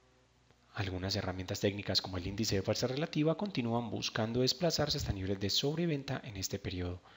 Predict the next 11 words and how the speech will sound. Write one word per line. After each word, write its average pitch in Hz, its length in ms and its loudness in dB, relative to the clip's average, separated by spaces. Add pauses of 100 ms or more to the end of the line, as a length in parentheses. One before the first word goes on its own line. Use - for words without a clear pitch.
(200)
En 101 160 -2
su 92 140 -2
marco 95 360 0
de 113 80 8
tiempo 123 320 2
diario 147 300 6
la 185 160 2
tendencia 120 640 2
se 107 160 2
mantiene 98 760 -4
alcista. 110 720 -6